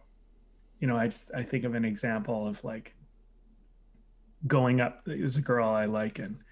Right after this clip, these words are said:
like, being the teenager, there's a girl I like, and she's in front of all her friends. And it's kinda like, you're, I just want her to be alone so I can go ask her out or go talk to her. And then, you know, and she's just never alone 'cause, you know, she's got her friends. And it's like,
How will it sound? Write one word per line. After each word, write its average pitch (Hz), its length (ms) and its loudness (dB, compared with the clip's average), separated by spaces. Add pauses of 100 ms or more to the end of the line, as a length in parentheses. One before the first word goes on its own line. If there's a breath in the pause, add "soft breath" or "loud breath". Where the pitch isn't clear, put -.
(760 soft breath)
like, 120 240 -4
being 113 380 -2
the 139 80 -4
teenager, 131 500 0 (380)
there's 120 180 0
a 139 60 -2
girl 113 340 2
I 107 120 2
like, 110 280 -4
and 127 120 -4
she's 120 200 -2
in 117 100 -4
front 120 200 0
of 117 100 0
all 117 140 0
her 113 100 -2
friends. - 520 -4 (840 soft breath)
And 143 80 6
it's 139 80 0
kinda 160 180 6
like, 143 160 4
you're, 170 140 2
I 123 240 -2
just 135 180 2
want 160 160 4
her 143 100 6
to 127 80 4
be 143 140 4
alone 117 460 4
so 113 140 -2
I 113 40 0
can 113 80 -2
go 120 200 2
ask 117 320 -2
her 117 120 2
out 117 180 0
or 107 40 -4
go 120 180 -6
talk 123 320 -2
to 123 100 -2
her. 104 100 -2
And - 180 -2
then, 127 320 -6 (120)
you 139 60 -4
know, 113 260 -4 (400 soft breath)
and 123 160 2
she's - 180 0
just 139 120 0
never 160 200 8
alone 156 380 6
'cause, - 440 -2 (100)
you 120 100 -2
know, 131 280 0
she's - 260 -10
got 123 160 4
her 123 80 2
friends. 131 480 0
And 127 140 4
it's 127 160 2
like, 123 280 4